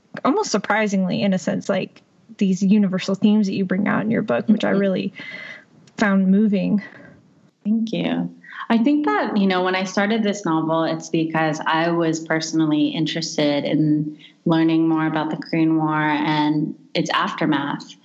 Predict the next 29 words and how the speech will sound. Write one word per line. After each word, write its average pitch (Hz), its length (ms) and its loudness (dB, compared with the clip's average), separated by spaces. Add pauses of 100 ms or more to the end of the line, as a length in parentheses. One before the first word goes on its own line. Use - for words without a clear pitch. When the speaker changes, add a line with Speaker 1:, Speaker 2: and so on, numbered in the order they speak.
(340)
Speaker 2:
But 165 400 0
then 175 380 2
the 170 80 0
further 190 420 0
I 190 140 0
got 165 280 0
along 160 760 0
into 160 260 2
the 160 100 -2
writing 151 340 2
process, 190 580 -2
and 160 160 0
once 165 240 0
I 160 60 0
knew 170 240 0
that 160 140 0
it 160 40 0
would 147 140 0
be 147 140 0
published, 170 500 -2 (280)
I 175 80 2
got 180 240 0
really 233 240 2
excited 165 460 -2
about 156 440 -2 (240)
sharing 170 580 0
the 175 100 -2
story 156 480 -2
with 156 540 -2